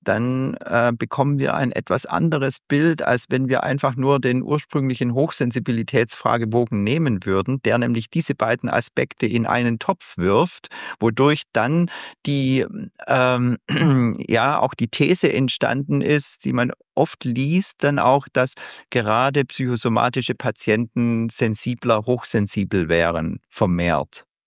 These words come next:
Äh, was aber nicht der Fall ist. Also wir sehen, dass es keinen Zusammenhang zwischen Sensibilität und, ähm,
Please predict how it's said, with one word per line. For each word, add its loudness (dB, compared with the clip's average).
Äh, 2
was 0
aber -2
nicht -2
der 2
Fall 0
ist. -4
Also -2
wir 0
sehen, 2
dass -2
es -8
keinen 0
Zusammenhang -2
zwischen -4
Sensibilität 0
und, 0
ähm, 0